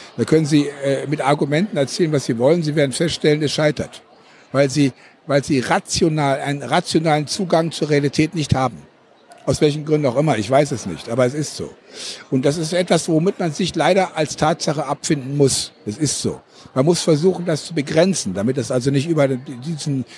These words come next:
sagen wir, diese fünfzehn Prozent oder was es sind, am Ende rausgeht. So, das muss man begrenzen. Aber diese fünfzehn Prozent werden Sie nie erreichen.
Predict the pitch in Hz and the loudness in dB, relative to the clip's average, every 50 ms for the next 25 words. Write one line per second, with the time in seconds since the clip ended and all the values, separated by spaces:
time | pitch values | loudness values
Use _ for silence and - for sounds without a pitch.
0 | - - - 135 139 143 139 139 143 127 - - 180 - - - 156 147 160 139 | -12 -4 0 0 2 2 4 4 2 2 2 -2 -4 -2 0 -2 -2 2 2 2
1 | - - 156 165 190 170 143 143 139 - - 135 - 175 165 151 - - - - | 2 4 2 2 2 0 2 2 0 0 -2 -2 0 0 -2 -2 -4 -14 -20 -20
2 | - - 147 151 156 165 160 147 135 147 175 165 147 - - 104 85 78 - - | -12 -12 -8 -6 -4 0 0 2 4 4 4 4 2 0 -2 -4 -6 -6 -8 -10
3 | - 90 85 - 127 - - 160 143 - 156 147 139 139 131 135 123 123 120 - | -12 -10 -4 -4 -4 -4 -2 -4 -4 -4 -6 -4 -4 -4 -2 -2 -2 -2 -2 -8
4 | 165 - _ - - - - - - - 131 143 135 120 - _ _ _ _ _ | -12 -14 _ -20 -20 -20 -20 -10 -2 0 2 2 2 0 -2 _ _ _ _ _
5 | - - 117 - 185 170 165 151 - 208 196 - - 175 170 165 160 139 - - | -20 -14 -4 -2 2 2 2 2 2 0 0 2 0 0 2 2 0 2 2 0
6 | 160 156 160 143 143 135 139 147 160 170 170 156 135 135 139 139 - - | 0 2 0 0 0 0 0 0 2 2 2 2 2 2 0 -2 -2 -4